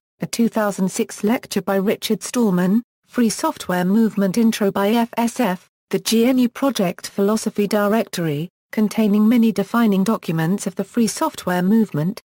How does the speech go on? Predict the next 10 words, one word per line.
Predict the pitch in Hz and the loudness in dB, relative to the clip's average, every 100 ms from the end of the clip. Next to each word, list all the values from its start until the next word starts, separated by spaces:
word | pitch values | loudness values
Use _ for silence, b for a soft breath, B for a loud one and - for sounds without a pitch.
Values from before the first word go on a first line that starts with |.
| _ | _
an | 196 220 | 2 2
interview | 294 285 240 233 | 2 2 2 2
with | 208 - | 0 -4
Stallman, | - 277 269 190 185 226 - _ | -4 0 0 2 2 0 -2 _
Free | _ - 233 254 | _ -4 0 0
Software | - 247 233 - 196 185 | 0 -2 -4 -2 0 0
as | 175 | 0
a | 180 | -2
Social | - - 247 - 208 | -4 -2 0 0 2
Movement, | 208 269 247 190 180 233 | 2 2 2 0 0 0